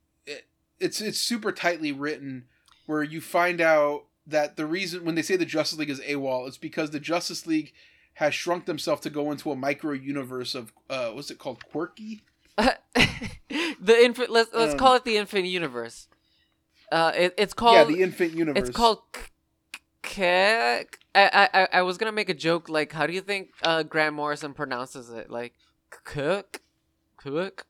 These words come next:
Speaker 1: Uh, I can't, I can't
Speaker 2: How
Speaker 1: even
Speaker 2: would you
Speaker 1: do, uh,
Speaker 2: even do a, a Glaswegian accent to pronounce
Speaker 1: I can't do
Speaker 2: Cook?
Speaker 1: any kind of Glaswegian
Speaker 2: It's,
Speaker 1: accent.
Speaker 2: it's Cook.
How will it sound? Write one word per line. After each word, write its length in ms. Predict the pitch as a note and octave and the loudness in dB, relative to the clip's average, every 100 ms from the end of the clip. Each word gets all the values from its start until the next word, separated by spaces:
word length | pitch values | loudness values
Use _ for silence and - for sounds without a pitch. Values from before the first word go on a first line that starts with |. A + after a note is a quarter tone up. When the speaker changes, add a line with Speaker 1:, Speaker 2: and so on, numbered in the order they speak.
| _ | _
Speaker 1:
Uh, 100 | D3+ | -2
I 80 | D3+ | -2
can't, 380 | D#3 G3 D3 C#3+ | 0 -2 -2 -2
I 100 | D#3+ | -4
can't 220 | D#3+ D#3 | -2 0
Speaker 2:
How 60 | E3+ | 0
Speaker 1:
even 80 | F#3 | 0
Speaker 2:
would 140 | F3+ | -2
you 200 | F#3 F3+ | -4 -2
Speaker 1:
do, 80 | F3 | -2
uh, 40 | |
Speaker 2:
even 360 | E3 D#3+ E3 D#3 | -4 -4 -4 -4
do 320 | D#3 E3 D#3 | -4 -2 -2
a, 120 | C3+ | -2
a 200 | - C3+ | -2 -4
Glaswegian 720 | C3+ C#3 C#3 C#3+ D3 C#3+ D#3 | -4 -2 0 -2 -10 -8 -4
accent 600 | C3+ C#3 - D3+ C3+ B2+ - _ - | -2 -2 -4 -6 -4 -6 -14 _ -14
to 120 | D3+ | -10
pronounce 320 | C#3+ C3+ C3 | -6 -2 -2
Speaker 1:
I 40 | - | 0
can't 180 | F#3+ | -2
do 120 | E3 D#3 | 0 0
Speaker 2:
Cook? 160 | F3 | 0
Speaker 1:
any 100 | C#3+ | -2
kind 240 | C3+ D3 C3+ | -6 -8 -8
of 100 | B2 | -8
Glaswegian 720 | C3 C3 - C#3 C#3 C3+ C3+ | -6 -6 -6 -10 -8 -6 -4
Speaker 2:
It's, 80 | |
Speaker 1:
accent. 400 | B2 - C#3 B2 _ _ - | -6 -8 -10 -12 _ _ -12
Speaker 2:
it's 160 | D3 - | -12 -12
Cook. 460 | - C#3 E3 - | -10 -8 -8 -12